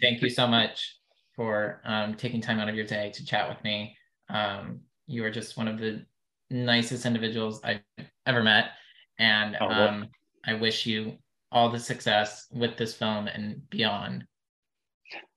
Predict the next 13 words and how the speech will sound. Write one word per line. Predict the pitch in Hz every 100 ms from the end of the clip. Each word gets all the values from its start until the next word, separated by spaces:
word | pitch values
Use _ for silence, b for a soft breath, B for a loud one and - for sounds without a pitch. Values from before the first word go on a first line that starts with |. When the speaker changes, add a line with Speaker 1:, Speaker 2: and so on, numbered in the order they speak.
| _ - -
Speaker 2:
Thank | 196 180 127
you | 151
so | - 139
much, | 131 127 - - -
Jackson. | 131 123 127 123
It, | 127 139
it | 139 -
means | 151 156 139
the |
world | 139 139 135
that | 131 135
you | 127
would | 123 123